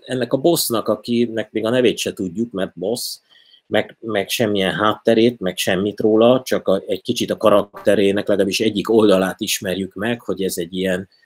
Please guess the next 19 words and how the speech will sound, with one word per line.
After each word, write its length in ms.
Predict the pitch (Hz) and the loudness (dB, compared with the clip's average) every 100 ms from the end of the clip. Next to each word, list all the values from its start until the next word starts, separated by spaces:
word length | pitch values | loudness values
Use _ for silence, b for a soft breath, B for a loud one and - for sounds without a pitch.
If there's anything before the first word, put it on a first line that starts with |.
| b b b _ _ - | b b b _ _ -8
ö, 380 | 92 92 95 95 | 0 2 0 -2
nagyhangú, 880 | 98 107 107 101 95 95 95 92 76 _ _ - 101 95 104 104 101 101 - _ - | -2 -4 -2 -2 0 2 2 2 0 _ _ -18 -16 -14 -16 -16 -18 -18 -20 _ 0
önmagát 420 | 117 101 92 120 | 2 2 2 2
agresszívnek 680 | 110 110 - 110 101 98 95 | 2 2 0 -2 -2 -2 2
beállító 600 | 107 98 95 95 - 87 | 4 4 2 -2 -4 -6
figura, 640 | 117 101 117 123 131 - b b b b b b b b _ | -6 -2 2 4 2 -2 b b b b b b b b _
próbál 380 | 123 104 98 95 | 2 4 2 2
agresszívkedni, 960 | 101 104 - 117 - 120 117 131 123 _ _ - | 2 0 0 -4 -2 -4 -2 -4 -6 _ _ 0
ö, 420 | 117 110 110 107 113 - | 2 4 4 0 -4 -2
mint 260 | 127 143 147 | 4 4 6
ahogy 200 | 151 156 | 6 4
nem 180 | 156 | 2
tudunk 260 | 147 120 110 | 2 2 2
meg 140 | 113 | 2
a 60 | 107 | 0
főhősről 640 | - 117 110 92 92 107 | 2 4 4 2 0 -4
sem 220 | 92 113 | -2 -4
sokkal 360 | 98 95 - 85 | -4 -6 -6 -8
többet, 560 | 90 80 87 - - | -6 -4 -4 -4 -8